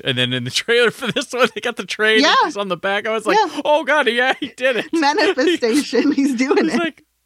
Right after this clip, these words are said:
Speaker 1: "He's doing it." Uh, but yeah, these things, uh, I remember, like, my,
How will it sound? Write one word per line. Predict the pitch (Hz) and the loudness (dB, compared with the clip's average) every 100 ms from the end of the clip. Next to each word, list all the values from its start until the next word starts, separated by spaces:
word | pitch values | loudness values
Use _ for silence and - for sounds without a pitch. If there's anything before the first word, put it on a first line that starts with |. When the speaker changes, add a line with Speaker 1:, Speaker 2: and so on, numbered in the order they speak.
| _ - | _ -8
Speaker 1:
"He's | 311 311 | -4 -4
doing | 285 339 349 330 | -4 -4 -2 -2
it." | 330 - _ - - - | -4 -8 _ -20 -20 -4
Uh, | 208 208 202 | 0 2 0
but | 180 190 | -2 -6
yeah, | 240 247 | -2 -2
these | 220 226 | -2 -8
things, | - 247 220 - | -6 -8 -8 -6
uh, | 185 185 | 0 0
I | 139 | 2
remember, | 208 226 175 | -2 -2 -2
like, | 190 175 | -2 0
my, | 180 | -2